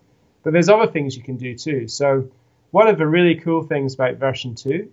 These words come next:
is that we have a few sensors that are available with this robot. Um, again, I'm not sure how well you can see here, but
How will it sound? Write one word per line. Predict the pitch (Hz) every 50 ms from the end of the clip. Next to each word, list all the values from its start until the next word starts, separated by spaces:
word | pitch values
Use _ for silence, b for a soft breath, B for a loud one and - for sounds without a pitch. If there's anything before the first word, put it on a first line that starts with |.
| _ _ -
is | 131 131 -
that | - 127 123
we | 127 123
have | 110 127 139 139 127
a | 127
few | 127 - 147 139
sensors | 127 - - 143 139 139 139 135 - 123 117 113 113 113 - - - - - -
that | 120 117 113
are | 117 117 117
available | 117 113 123 127 123 120 113 117 117 110 - -
with | 131 123 117 -
this | 127 117 - -
robot. | 123 131 131 127 127 135 135 131 - - - - - _ _ _ _ _ _ _ _ _ _ _
Um, | 123 120 123 123 123 127
again, | - 113 139 135 131 127 127 127 - _ _ _ _ _
I'm | 135 131
not | 131 131 127 -
sure | - - 131 120
how | 120 120
well | 120 123 123 120
you | 120 117
can | 113 - 131
see | - - - 185 170
here, | 139 - 135 127 127 127
but | 127 127 127 - -